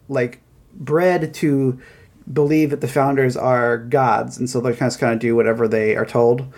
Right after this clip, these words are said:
And so the, the Founders are in charge, and then the Vorta are basically, like, the middle management. Like, they, they do, like, the day-to-day running of stuff at the direction of the Founders. And then the Jem'Hadar are the foot soldiers who are just bred to,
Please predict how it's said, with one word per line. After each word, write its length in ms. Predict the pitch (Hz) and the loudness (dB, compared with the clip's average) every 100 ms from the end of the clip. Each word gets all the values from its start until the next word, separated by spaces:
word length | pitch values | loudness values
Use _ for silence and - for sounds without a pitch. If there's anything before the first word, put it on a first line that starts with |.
| - - - | -20 -20 -6
And 140 | 131 | -4
so 220 | 127 135 | 0 0
the, 320 | 131 127 120 - | 2 0 0 -4
the 100 | - | -10
Founders 320 | 123 185 202 185 | -4 0 0 0
are 60 | |
in 80 | 180 | -2
charge, 400 | 175 151 151 147 | 0 0 0 -2
and 200 | 131 131 | -2 0
then 420 | 131 127 123 120 - - - - | 2 2 0 -2 -12 -20 -14 -4
the 80 | |
Vorta 360 | 131 151 170 180 | -2 0 0 0
are 140 | 139 | 0
basically, 320 | 143 143 - 139 | 0 -2 -2 -2
like, 180 | 131 | -2
the 80 | 131 | 0
middle 220 | 131 135 | 0 0
management. 500 | 131 127 131 127 139 | 0 0 0 0 -2
Like, 200 | 123 120 | -2 -2
they, 320 | 127 127 123 - _ | 0 0 0 -4 _
they 280 | 135 143 143 | -6 -2 0
do, 280 | 131 135 135 | 0 -2 0
like, 180 | 113 127 | 0 -2
the 60 | |
day-to-day 380 | 123 127 123 123 | -2 0 0 0
running 280 | 120 120 127 | 0 0 0
of 80 | 127 | 0
stuff 400 | 135 127 131 - - | -2 -2 -4 -14 -4
at 200 | 131 131 | -4 0
the 60 | |
direction 360 | 127 123 120 123 | 0 0 0 0
of 80 | 113 | 0
the 60 | |
Founders. 480 | 117 123 123 123 123 - - - - | 0 0 2 0 -4 -14 -20 -20 -10
And 120 | - 127 | -2 0
then 80 | |
the 60 | 127 | 2
Jem'Hadar 260 | 147 143 147 | 2 2 2
are 200 | 190 180 | 2 0
the 180 | 139 143 | -2 -2
foot 180 | 165 - | 0 0
soldiers 440 | 123 - - - | 0 0 -2 -2
who 60 | 131 | -2
are 60 | |
just 220 | 120 120 | 0 -4
bred 260 | - 113 117 | 0 0 0
to, 360 | - - - | -4 -2 -4